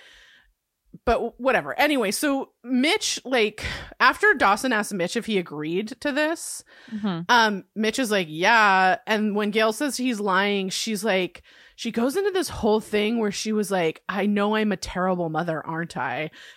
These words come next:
Speaker 1: And I'm like, "Gail, girl, you need therapy. Like, if we're gonna have <laughs> this conversation."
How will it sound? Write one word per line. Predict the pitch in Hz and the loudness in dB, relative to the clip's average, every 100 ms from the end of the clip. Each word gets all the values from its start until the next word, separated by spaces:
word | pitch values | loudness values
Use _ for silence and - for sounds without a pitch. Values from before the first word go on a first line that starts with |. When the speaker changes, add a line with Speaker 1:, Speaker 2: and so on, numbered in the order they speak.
| - | 0
Speaker 1:
And | 233 | 2
I'm | 240 247 | 2 2
like, | 233 185 175 | 0 0 0
"Gail, | 247 240 | 2 2
girl, | 220 202 170 156 | 2 0 -2 -6
you | - 208 233 269 262 254 240 214 | -12 -4 0 2 2 2 0 0
need | 202 - | -2 -4
therapy. | 160 - - - - - _ _ _ _ - | -6 -8 -10 -10 -12 -18 _ _ _ _ -4
Like, | 196 185 - | -2 -2 -4
if | 214 | -4
we're | 208 208 | 0 0
gonna | 208 196 | 0 0
have | 202 185 | -2 -2
<laughs> | 220 - | -4 -2
this | 294 - | -2 -2
conversation." | - 240 - 226 - - 190 - - | -2 -4 -2 -4 -2 -4 -6 -6 -6